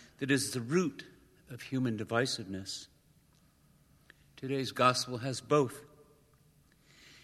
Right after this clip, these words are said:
History shows us that faith has long been used to justify not just abhorrent, but aberrant behavior.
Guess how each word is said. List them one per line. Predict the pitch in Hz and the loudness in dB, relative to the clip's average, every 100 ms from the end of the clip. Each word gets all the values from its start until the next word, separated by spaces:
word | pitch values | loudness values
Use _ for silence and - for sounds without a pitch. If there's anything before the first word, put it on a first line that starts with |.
| - | 6
History | 190 190 185 160 | 6 8 4 4
shows | - 160 147 | 8 8 8
us | 139 - | 2 -2
that | 127 - | -6 0
faith | 175 170 160 - | 4 4 2 -6
has | 104 127 | -8 0
long | 135 151 135 | 2 4 2
been | 127 | 2
used | 127 127 - - - - - | 4 2 0 -8 -20 -18 -12
to | 120 | 2
justify | 151 131 143 - 131 131 | 2 2 -2 2 4 6
not | 127 170 | 6 4
just | 160 - | 2 -2
abhorrent, | 113 117 147 143 113 - - - - - - - - - _ - | -2 4 6 8 4 -4 -18 -20 -20 -20 -20 -20 -20 -20 _ -6
but | 123 | -2
aberrant | 110 131 139 120 - | 4 8 10 8 2
behavior. | 107 95 113 101 107 | -8 -4 -4 0 -2